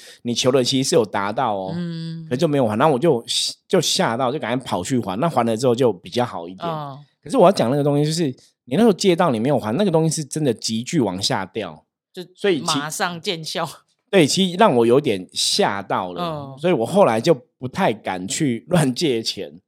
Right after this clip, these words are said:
Speaker 2: 对。
Speaker 1: 对，我就觉得说啊，拜拜求平安就好，你不要去借钱，因为借钱有些时候真的忘记。
Speaker 2: 嗯。
Speaker 1: 因为早期像我们有听人家讲过那种，你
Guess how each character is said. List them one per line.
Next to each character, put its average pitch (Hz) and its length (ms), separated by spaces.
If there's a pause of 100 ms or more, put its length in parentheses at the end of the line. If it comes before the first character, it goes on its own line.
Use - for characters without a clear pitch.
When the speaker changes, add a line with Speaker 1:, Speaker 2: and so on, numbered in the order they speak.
(340)
Speaker 2:
对。 196 240
Speaker 1:
对， 170 140
我 127 100
就 208 140
觉 180 160
得 151 80
说 165 120
啊， 156 140
拜 175 160
拜 156 160
求 143 220
平 127 200
安 131 160
就 156 80
好， 120 100
你 104 80
不 107 100
要 120 80
去 135 120
借 131 240
钱， 120 160
因 180 60
为 165 60
借 170 180
钱 117 140
有 104 80
些 107 60
时 135 60
候 127 80
真 143 160
的 123 120
忘 113 280
记。 98 240 (260)
Speaker 2:
嗯。 156 80
Speaker 1:
因 254 60
为 285 60
早 120 180
期 127 160
像 151 280
我 107 40
们 107 160
有 104 120
听 151 180
人 127 60
家 143 100
讲 104 240
过 123 100
那 139 100
种， 98 160
你 - 280